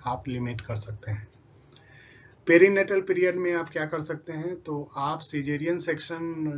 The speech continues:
जो है माँ के ऑनसेट, जो लेबर पेन ऑनसेट होने वाला है, मतलब लेबर पेन शुरू होने वाला है,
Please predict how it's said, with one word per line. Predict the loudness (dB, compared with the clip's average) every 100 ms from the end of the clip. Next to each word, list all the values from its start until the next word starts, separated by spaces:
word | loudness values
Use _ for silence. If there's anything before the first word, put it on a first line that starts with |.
| -6
जो | -8
है | -6 -6 -8 -12 -20 -20 -14 -6
माँ | -4 -4 -4
के | -6 -4
ऑनसेट, | -2 -2 -4 -6 -8 -6
जो | -6 -2 -2 0
लेबर | -2 -2 -4
पेन | -4 -2 -2
ऑनसेट | -2 -2 -2 -4
होने | -4 -6
वाला | -6 -6
है, | -6 -6
मतलब | -4 -2 0
लेबर | 0 0 -2
पेन | -2 -4
शुरू | -4 -2 0
होने | 0 -2
वाला | -6 -6 -8
है, | -8